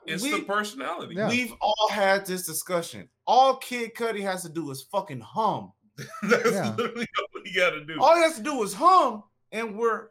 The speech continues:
Speaker 2: instantly hooked. So it, it's really fucked up that we almost, it's fucked up that you have to separate the artist from his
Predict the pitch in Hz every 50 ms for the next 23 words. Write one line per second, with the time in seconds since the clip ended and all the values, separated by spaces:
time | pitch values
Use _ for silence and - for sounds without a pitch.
0 | _ _ - 254 294 285 - - 220 202 208 196 180 - - 294 320 294 - -
1 | _ _ _ _ _ _ - - - 233 226 220 208 - - - 220 226 - _
2 | - 175 180 - - 123 127 156 226 277 294 269 220 - - - - 214 240 240
3 | - - - 208 214 196 - - 139 131 147 147 147 135 120 113 - _ _ _
4 | _ _ _ _ _ - - - _ _ _ _ _ _ _ _ _ _ _ _
5 | _ _ _ _ _ _ _ _ _ _ _ _ _ - 175 202 - - 165 180
6 | 196 196 202 196 180 170 165 160 160 - - 160 147 135 - - - - 214 240
7 | 233 233 208 208 - 175 175 170 175 185 185 160 - 123 117 - - 202 202 196
8 | 202 202 196 - 104 101 - 131 160 170 160 160 - - 147 127 117 117 120 117
9 | -